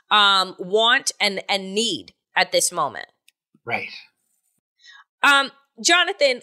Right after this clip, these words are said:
Speaker 1: you know, qu-, quick pivot from, from midterms, which are breathing down our necks, because, um, with the couple of minutes that we have left with you, um, covid is not done. I know more people now, Jonathan,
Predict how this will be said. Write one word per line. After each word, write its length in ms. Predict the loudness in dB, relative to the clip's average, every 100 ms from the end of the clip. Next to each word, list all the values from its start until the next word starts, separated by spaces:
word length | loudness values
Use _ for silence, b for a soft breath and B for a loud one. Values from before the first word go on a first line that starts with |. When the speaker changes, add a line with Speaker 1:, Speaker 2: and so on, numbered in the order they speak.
| _
Speaker 1:
you 140 | -4 -2
know, 140 | -2 -4 -12
qu-, 260 | -12 -12
quick 320 | -4 -2 -2 0
pivot 400 | 0 0 -4 -2
from, 400 | 0 0 -2 -8
from 240 | -4 -2 -4
midterms, 520 | -8 -2 -2 -2 -4
which 160 | -4
are 60 | -4
breathing 400 | -4 -6 -8 -2
down 400 | 0 2 0 -4 -4
our 260 | -4 -4
necks, 420 | -4 -2 -2 -4 -6
because, 340 | -4 -2 0
um, 260 | 0 0 -2
with 140 | -6
the 80 | -4
couple 260 | -4 -4
of 80 | -6
minutes 280 | -4 -4 -4
that 120 | -4
we 120 | -4
have 200 | -4 -4
left 260 | -4 -6 -6
with 160 | -10 -6
you, 280 | -4 -4 b b b b b _
um, 420 | 2 4 4 0 -6 _
covid 440 | 2 2 2 -2 -6 _ _ _ _ 0
is 200 | 2 4
not 260 | 4 4
done. 340 | 0 0 -4 -12 _ _ b b 2
I 140 | 4
know 180 | 4 2
more 260 | 0 0 0
people 340 | -2 -2 -2
now, 420 | 0 2 2 0
Jonathan, 680 | -2 -2 -4 -4 -6 -6